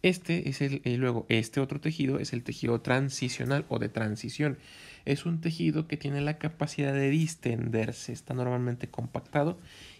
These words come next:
y se puede distender. El ejemplo típico del epitelio de transición es en la vejiga,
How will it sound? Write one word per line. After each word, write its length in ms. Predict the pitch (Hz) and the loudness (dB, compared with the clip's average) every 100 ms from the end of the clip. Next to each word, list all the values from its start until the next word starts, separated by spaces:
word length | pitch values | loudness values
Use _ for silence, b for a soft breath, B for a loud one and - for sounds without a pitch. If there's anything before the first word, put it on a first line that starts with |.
| - | -2
y 220 | 131 127 - | 0 0 -6
se 160 | - 120 | -6 -4
puede 280 | - 113 110 | 0 0 2
distender. 640 | 110 - 120 143 170 165 B B B B B | 0 -2 -2 0 -2 -6 B B B B B
El 180 | 135 123 | -2 -2
ejemplo 460 | 120 135 135 139 135 | 0 -2 0 -2 2
típico 460 | 160 165 - 117 | 2 2 -4 -2
del 200 | 113 107 | -2 -2
epitelio 460 | 113 120 - 120 120 | -4 -6 -6 -2 0
de 60 | |
transición 440 | 120 127 143 139 139 | 0 -2 -2 -4 -4
es 200 | 120 - | -6 -4
en 120 | 117 | -4
la 120 | 113 | -2
vejiga, 500 | 110 113 139 160 143 | -4 -4 -4 -4 -4